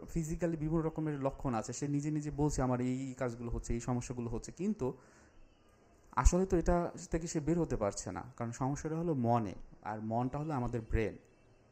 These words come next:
এখন সেই ক্ষেত্রে আপনি যদি বাংলাদেশে থাকেন, ডা-, বাংলাদেশের বাইরে গেলেন, অন্য অন্য ডাক্তার দেখালেন, কি লাভ হবে? হবে না।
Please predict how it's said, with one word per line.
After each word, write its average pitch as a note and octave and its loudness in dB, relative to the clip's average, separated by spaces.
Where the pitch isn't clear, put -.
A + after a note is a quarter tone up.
এখন A#2 -6
সেই B2+ -4
ক্ষেত্রে D#3+ -6
আপনি D#3 -2
যদি E3+ -8
বাংলাদেশে C#3+ 4
থাকেন, C3 2
ডা-, C3 2
বাংলাদেশের A#2+ 0
বাইরে C#3 4
গেলেন, G#2 -2
অন্য C3 0
অন্য C3+ 0
ডাক্তার B2 0
দেখালেন, A2+ -6
কি C3 -6
লাভ B2 4
হবে? B2+ 0
হবে G#2 0
না। - -10